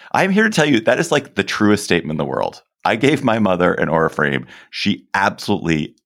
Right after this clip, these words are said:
loves it. She's also always hectoring me to a-, keep adding new photos to her Aura frame so that she's got great new photos every week. So think about giving your mother or grandmother or aunt or sister or friend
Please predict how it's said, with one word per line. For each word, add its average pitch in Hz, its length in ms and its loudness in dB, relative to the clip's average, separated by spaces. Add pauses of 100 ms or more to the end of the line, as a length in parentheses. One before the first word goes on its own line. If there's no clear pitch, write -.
loves 80 480 -2
it. - 220 -2
She's 85 140 -2
also 98 240 0
always 82 240 0
hectoring 78 480 -4
me 57 300 -6 (280)
to - 240 -4
a-, - 140 -4
keep - 240 -2
adding 69 320 0
new 69 100 0
photos 76 380 0
to 71 100 -2
her 67 100 -4
Aura 64 280 -2
frame 62 320 -6
so - 140 -6
that - 80 -6
she's 65 180 -8
got - 320 -6 (480)
great 80 260 -2
new 71 120 0
photos 69 380 0
every - 280 -2
week. - 320 -10 (360)
So 113 140 -2
think 139 160 -2
about 147 160 2
giving 120 240 2
your 123 300 2
mother 73 300 -2
or - 160 -4
grandmother 69 600 -2
or - 180 -2
aunt 76 420 0 (480)
or 76 100 -2
sister 71 500 -2
or 76 60 0
friend 69 580 -4